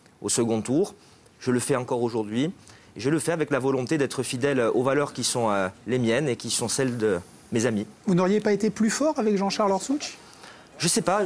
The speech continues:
Speaker 1: je, je sais pas franchement aujourd'hui si, euh, les, euh, les fusions fonctionnent. Je me pose une question. Euh, elles, euh, peuvent fonctionner parfois, d'autres, euh, elles fonctionnent moins bien. Et, euh, nous avons acté que c'était peut-être pas aujourd'hui, euh,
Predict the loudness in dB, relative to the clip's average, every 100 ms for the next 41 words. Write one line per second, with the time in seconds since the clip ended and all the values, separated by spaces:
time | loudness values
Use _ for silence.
0 | -2 -2 0 0 0 0 -2 -2 -2 0
1 | 2 0 -2 -2 2 2 2 2 2 0
2 | 2 2 4 2 0 0 2 4 4 4
3 | 2 -2 -6 -20 -8 -4 0 2 2 2
4 | 0 -2 -2 -2 -2 -6 -20 -20 -12 -8
5 | -2 0 0 0 0 0 0 0 -2 -10
6 | -18 -18 -20 -4 0 2 2 2 0 -2
7 | -2 2 2 2 2 0 0 -2 -2 -4
8 | -2 0 0 0 -4 -2 0 2 0 0
9 | 0 0 0 0 -2 -8 -20 -20 -12 -6
10 | -4 -2 0 0 0 0 0 -2 -6 -18
11 | -18 -18 -8 0 2 4 2 2 0 2
12 | 0 0 -2 0 0 0 0 -2 -2 -2
13 | -2 0 0 0 0 -2 -2 0 2 2